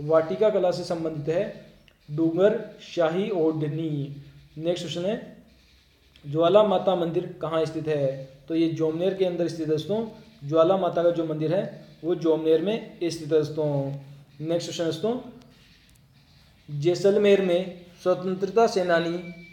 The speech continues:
और प्रजामंडल आंदोलन के कार्यकर्ता सागरमल गोफा का देहावास कहाँ हुआ? तो जेल में हत्या से हुआ दोस्तों सागरमल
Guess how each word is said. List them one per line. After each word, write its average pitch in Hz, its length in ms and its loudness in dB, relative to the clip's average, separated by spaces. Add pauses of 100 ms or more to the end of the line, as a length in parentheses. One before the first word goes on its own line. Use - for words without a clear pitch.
और 185 260 8
प्रजामंडल 185 640 2
आंदोलन 175 500 2
के 185 160 2
कार्यकर्ता 160 560 2 (480)
सागरमल 175 640 4
गोफा 160 420 2
का 165 160 2 (520)
देहावास 165 720 0
कहाँ 156 260 -2
हुआ? 147 240 0 (580)
तो 151 140 -2
जेल 156 320 -2
में 165 460 -4 (240)
हत्या 156 280 0
से 170 160 -2
हुआ 156 200 2
दोस्तों 175 440 -4 (320)
सागरमल 165 560 0